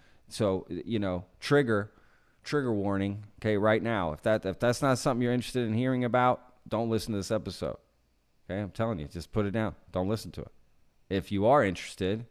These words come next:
you wanna listen, listen. Listen to two people, listen to two adults have a, have a conversation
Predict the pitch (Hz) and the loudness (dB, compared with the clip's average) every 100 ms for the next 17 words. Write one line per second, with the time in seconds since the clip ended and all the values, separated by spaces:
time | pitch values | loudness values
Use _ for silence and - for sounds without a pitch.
0 | _ - 82 87 95 90 85 - 95 92 | _ -12 -8 -4 -4 -4 -4 -6 -6 -6
1 | - 92 107 _ - 120 151 175 123 - | -6 -10 -10 _ -4 0 2 2 -2 -6
2 | - 127 - 180 160 - 185 175 160 151 | -4 -2 0 0 2 6 6 8 4 6
3 | 131 143 135 127 139 - 165 202 147 123 | 6 6 4 2 0 2 8 8 8 2
4 | 110 123 - - - 139 143 135 123 - | 2 0 -4 -16 -6 0 2 2 -2 -2
5 | 123 127 131 120 117 135 120 110 - 120 | -2 0 0 -2 -2 -4 -2 -2 2 2
6 | - 85 | 0 -6